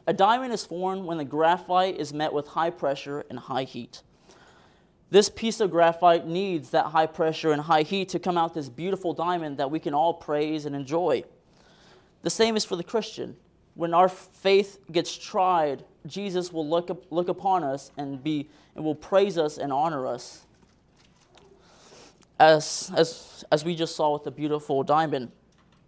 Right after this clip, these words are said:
Jesus will see our true faith the same way.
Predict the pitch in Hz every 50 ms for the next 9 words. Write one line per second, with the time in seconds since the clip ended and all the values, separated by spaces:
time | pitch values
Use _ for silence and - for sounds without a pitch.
0 | _ _ _ _ _ _ _ - - _ _ - 135 160 196 202 185 190 170 160
1 | 156 156 151 - - 170 170 165 156 143 - - 143 - - - 170 156 - -
2 | 147 135 123 123 123 - _ _ - 127 - - 117 117 120 104 104 95 - -